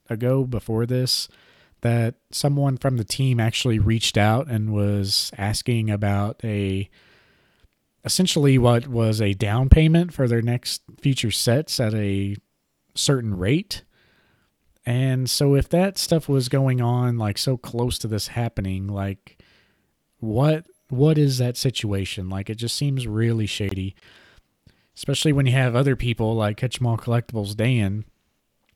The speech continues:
who's been very transparent since last summer about not participating in any other MetaZoo sets until he gets the ones he ordered, because we're still waiting on some Valentine's Day stuff, apparently, from last year.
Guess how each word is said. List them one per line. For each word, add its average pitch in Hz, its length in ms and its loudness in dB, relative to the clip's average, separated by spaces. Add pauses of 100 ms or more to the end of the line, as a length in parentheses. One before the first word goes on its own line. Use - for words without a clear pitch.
(120)
who's 117 120 -2
been 110 200 -2
very 123 440 2
transparent 113 840 -4
since 107 260 -8
last 104 260 -4
summer 110 440 -4 (540)
about 113 480 -2 (260)
not 117 240 -4
participating 113 840 -2
in 107 120 -2
any 113 260 0
other 110 200 0
MetaZoo 107 420 -2
sets 123 380 -4
until 107 300 -6
he 107 120 -2
gets 107 280 -6
the 104 100 -6
ones 107 300 -2
he 101 120 -6
ordered, 110 560 -2 (680)
because 107 680 -2
we're 107 280 0
still 120 500 0
waiting 123 380 4
on 117 240 0
some 113 200 -4
Valentine's 107 680 -2
Day 95 160 -4
stuff, 98 360 -6
apparently, 98 680 -6 (320)
from 95 200 -4
last 139 420 0
year. 95 340 -6